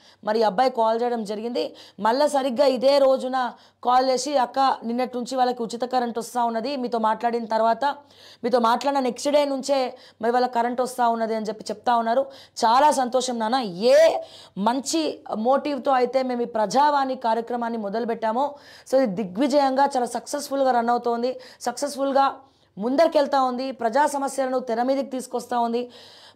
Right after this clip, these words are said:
ప్రజలకు ప్రభుత్వానికి ఉన్నటువంటి గ్యాప్ని ఒక ఫుల్ఫిల్ చేయబోతోంది. At least మాకు ఒక వాయిస్ కావాలా, మా సమస్యలు చెప్పుకుంటామంటే వినే నాయకులు లేరు, మరి ఎవరిని అడగాలి, ఎట్లా అప్రోచ్ అవ్వాలని తెలియటువంటి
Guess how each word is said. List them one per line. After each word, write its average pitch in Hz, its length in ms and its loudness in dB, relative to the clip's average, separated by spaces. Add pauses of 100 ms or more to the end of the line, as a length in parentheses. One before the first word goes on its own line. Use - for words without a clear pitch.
(120)
ప్రజలకు 330 540 4
ప్రభుత్వానికి 311 920 0
ఉన్నటువంటి 262 480 0
గ్యాప్ని 233 800 0 (300)
ఒక 226 260 2
ఫుల్ఫిల్ 285 580 -2
చేయబోతోంది. 247 680 2
At 240 180 -6
least 339 320 0 (260)
మాకు 247 200 -2
ఒక 254 100 -4
వాయిస్ 247 500 2
కావాలా, 269 460 2 (360)
మా 247 220 2
సమస్యలు 285 800 -4 (120)
చెప్పుకుంటామంటే 254 1040 -4 (260)
వినే 262 300 0
నాయకులు 269 500 0
లేరు, 247 400 0 (280)
మరి 233 160 0
ఎవరిని 269 300 -2
అడగాలి, 254 380 0
ఎట్లా 240 260 -4
అప్రోచ్ 254 340 -2
అవ్వాలని 240 320 0
తెలియటువంటి 233 840 -4